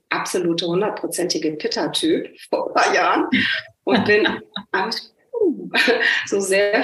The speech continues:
Speaker 1: viel, äh, ruhiger geworden. Also ich liebe auch die Begeisterung und Action, aber der ruhigere Part hat jetzt, ähm, ja, mehr Raum eingenommen.
Speaker 2: Mhm.
Speaker 1: Bestimmt auch am Alter. Kann natürlich auch sein.
Speaker 2: <laughs>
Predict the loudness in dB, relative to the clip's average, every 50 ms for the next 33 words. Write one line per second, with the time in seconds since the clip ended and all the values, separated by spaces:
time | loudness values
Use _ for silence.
0 | -2 -2 0 2 2 4 2 2 0 -2 -2 -2 -2 -2 -2 -2 -2 0 0 0
1 | 0 0 2 2 4 4 4 2 2 0 0 -2 -4 -4 -2 0 0 2 2 2
2 | 2 2 0 0 0 -2 -2 -2 0 0 2 0 0 0 -2 -4 -4 -4 -2 0
3 | 0 2 2 2 2 0 -2 -4 -2 -2 0 0 0 0 0 0 0 0 0 0
4 | -2 -2 -4 -4 -2 0 0 0 0 -2 -4 -6 -10 -14 -14 -14 -14 -16 -18 -10
5 | _ -2 0 0 2 2 2 0 0 0 -2 -2 -2 -2 -4 -6 -4 -2 0 0
6 | 2 2 2 0 0 -2 -2 -4 -6 -8 -10 -8 -6 -4 -2 -2 -2 -4 -6 -6
7 | -6 -6 -4 -2 -2 -2 -4 -6 -8 -8 -8 -12 -16 _ _ _ _ -10 -8 -6
8 | -6 -6 -6 -6 -8 -10 -12 _ _ _ _ -6 -4 -2 -2 -4 -4 -4 -4 -2
9 | -2 0 0 0 0 -2 -2 -4 -10 _ _ -4 0 2 2 2 2 2 0 0
10 | 0 0 0 0 0 -2 -2 -2 -4 -4 -6 -12 _ _ _ 2 2 2 2 0
11 | -2 -2 -2 -4 -4 -4 -6 -6 -6 -6 -8 -8 -8 -8 -10 -12 -12 -10 -8 -8
12 | -8 -8 -8 -8 -8 -6 -8 -8 -10 -12 -14 -18 -20 -18 -14 -12 -10 -8 -8 -8
13 | -6 -6 -6 -8 -8 -8 -8 -8 -6 -6 -8 -8 -6 -6 -6 -6 -8 -10 -10 -6
14 | -6 -4 -2 0 0 0 -2 -4 -8 -8 -4 -2 -2 -2